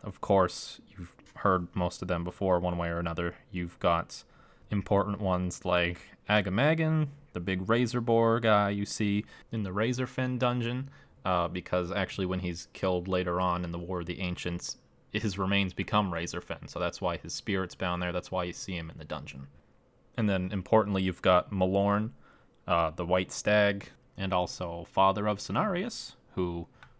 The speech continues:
important role, especially in Warcraft three, in WoW somewhat.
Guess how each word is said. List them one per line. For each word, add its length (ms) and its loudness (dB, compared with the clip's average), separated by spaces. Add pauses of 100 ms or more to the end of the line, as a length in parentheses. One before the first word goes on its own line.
(140)
important 400 -2
role, 220 2
especially 460 -6
in 100 -8
Warcraft 540 -10
three, 500 0 (360)
in 120 -8
WoW 260 0
somewhat. 540 -4